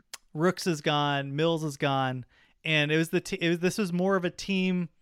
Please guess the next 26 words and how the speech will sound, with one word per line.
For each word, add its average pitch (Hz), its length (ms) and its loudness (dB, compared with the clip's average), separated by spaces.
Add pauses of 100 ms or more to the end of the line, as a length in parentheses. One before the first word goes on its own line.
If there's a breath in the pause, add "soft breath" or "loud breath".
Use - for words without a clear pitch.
(240)
Now, 175 140 8
obviously, 180 340 2
it's 143 100 -2
guard 160 260 2
play, 139 220 -2
but, 147 160 -6
like, 139 180 -4
the - 60 -8
team 190 420 0
just 156 260 -8
put, - 180 -4 (300)
they 156 120 0
all 147 200 2
found 190 280 -2
their 185 80 0
roles. 160 320 4
They 143 120 2
all 143 120 4
figured 156 320 -2
out 147 140 2
how 147 140 -2
they 147 120 0
can 143 160 -4
play 151 220 -2
well 143 160 0
together, 135 480 2